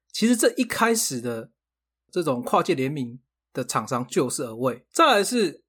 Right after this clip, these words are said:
他甚至有自己的杂志，他自己的杂志在跟你讲，想象说，啊，想想看，你在这种碧海蓝天的沙滩旁边，然后你去度假，然后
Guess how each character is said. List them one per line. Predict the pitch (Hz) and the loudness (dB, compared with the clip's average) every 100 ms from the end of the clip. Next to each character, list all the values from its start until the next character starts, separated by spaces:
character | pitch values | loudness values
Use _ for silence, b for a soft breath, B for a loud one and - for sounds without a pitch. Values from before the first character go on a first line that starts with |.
| _ | _
他 | - 247 | 0 2
甚 | 240 262 | 2 0
至 | 254 | 0
有 | 151 | -4
自 | - 180 | -4 -10
己 | 131 | -10
的 | 117 | -10
杂 | - 110 | -10 -8
志， | 117 165 117 _ _ | -8 -10 -12 _ _
他 | - 254 | 0 2
自 | - | 4
己 | 202 | 2
的 | |
杂 | - 135 | 2 0
志 | 160 190 | 0 -2
在 | 196 | -2
跟 | 190 185 | 0 -2
你 | |
讲， | 175 120 107 | -2 -6 -6
想 | - 196 - 117 | -6 -6 -6 -6
象 | 196 170 | -4 -2
说， | 170 170 | -4 -2
啊， | 170 - B B B B | -2 -4 B B B B
想 | - 202 | 0 2
想 | 185 135 | 2 2
看， | 202 147 131 _ _ _ - | 2 2 -2 _ _ _ -6
你 | 135 | -2
在 | 220 202 | 2 2
这 | 214 | 2
种 | 170 123 - | 2 0 2
碧 | 262 175 | 4 4
海 | 131 123 | 0 -2
蓝 | 127 143 | -2 -2
天 | 175 | -2
的 | 156 | -4
沙 | 127 165 147 | -2 0 0
滩 | 156 143 | -2 -4
旁 | 131 | -4
边， | 127 131 127 - _ _ _ _ _ | -4 -4 -6 -10 _ _ _ _ _
然 | 170 | 2
后 | 202 | 2
你 | |
去 | 139 202 | 2 -4
度 | - 190 | -2 -4
假， | 135 190 123 139 | 0 0 0 -4
然 | 135 | 0
后 | 190 190 | 0 -2